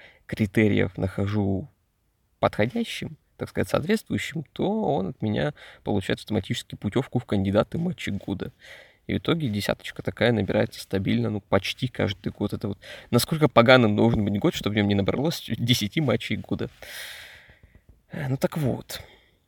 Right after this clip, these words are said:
Это будет не топ, это будет список. Я там, мо-, может быть, выделю какой-нибудь один, который прям шедевр на все времена. Может быть, нет. Посмотрим по,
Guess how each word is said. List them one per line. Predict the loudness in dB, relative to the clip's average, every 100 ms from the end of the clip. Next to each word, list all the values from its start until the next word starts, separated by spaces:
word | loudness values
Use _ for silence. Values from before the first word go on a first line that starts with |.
| _ -16 -6
Это | 0 2
будет | 0 -2
не | -4
топ, | -2 -4
это | -4 -2
будет | -2
список. | -4 -8 -4 -4
Я |
там, | -2 0
мо-, | 2 2
может | 4 6 6 4 0
быть, | -4 0
выделю | 2 2
какой-нибудь | 2 2 2 0
один, | -2 -2 -4
который | 0 2 0
прям | 0 2 2 0 -4 -8 -10 -2
шедевр | 2 2 2 0
на | -2
все | -2
времена. | -2 0 0 0 -4 -12 -20 -14 -2
Может | -2 -2
быть, | -4 -2
нет. | -2 -4 -4
Посмотрим | 0 4 4 4 0 -18 -16
по, | -12